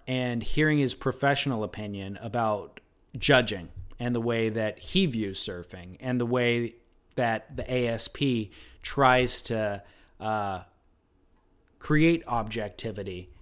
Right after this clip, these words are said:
in their scoring criteria. So I fully enjoyed my conversation with Eric and had never engaged in that type of conversation with him before. And I'm really proud to be able to present that conversation to you, the listener of Surf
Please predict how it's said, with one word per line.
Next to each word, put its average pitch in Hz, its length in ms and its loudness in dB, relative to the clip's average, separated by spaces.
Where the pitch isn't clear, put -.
in 131 180 0
their 117 180 0
scoring 110 460 -2
criteria. 92 760 -6
So 135 480 4
I 175 200 8
fully 160 360 4
enjoyed 127 300 4
my 120 120 0
conversation 120 640 0
with 113 140 0
Eric 113 440 0
and 117 460 0
had 127 180 0
never 127 300 6
engaged 113 460 0
in 117 100 2
that 113 240 0
type 127 240 -2
of 113 120 -6
conversation 127 600 0
with 127 160 0
him 127 180 -2
before. 139 520 0
And 135 100 2
I'm 135 140 6
really 165 240 6
proud 123 400 10
to 127 80 -4
be 131 120 4
able 120 140 0
to 120 60 0
present 131 460 2
that 120 180 -2
conversation 110 840 -4
to - 180 2
you, 120 560 4
the 117 100 -4
listener 110 460 -2
of 104 260 -6
Surf - 440 -4